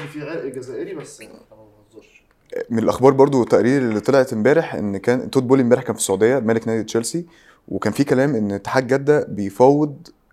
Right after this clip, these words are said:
Speaker 2: كانتي، انه بيفاوض
Speaker 1: كانتي.
Speaker 2: تشيلسي على كانتي. شايف ده ممكن ياثر على مس-، مستقبل طارق حامد في ال-،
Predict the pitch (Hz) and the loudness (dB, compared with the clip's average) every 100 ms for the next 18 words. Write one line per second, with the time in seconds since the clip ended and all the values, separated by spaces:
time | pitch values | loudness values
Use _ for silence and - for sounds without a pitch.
0 | _ - 131 147 139 175 - - 95 101 | _ 0 0 0 -6 -8 -12 -12 -6 -4
1 | 101 - - 131 143 143 135 - 165 - | -4 -6 -2 0 2 0 0 0 -2 -4
2 | - - 98 107 101 - - 127 139 131 | -4 0 2 2 -2 -8 -2 2 2 -2
3 | - - 117 131 131 117 113 - 107 95 | -10 2 4 4 2 -2 0 0 0 -2
4 | - - 92 85 90 90 113 101 120 120 | -10 -10 -10 -2 -2 0 -4 -6 -8 -10
5 | 98 87 85 92 | -12 -12 -12 -14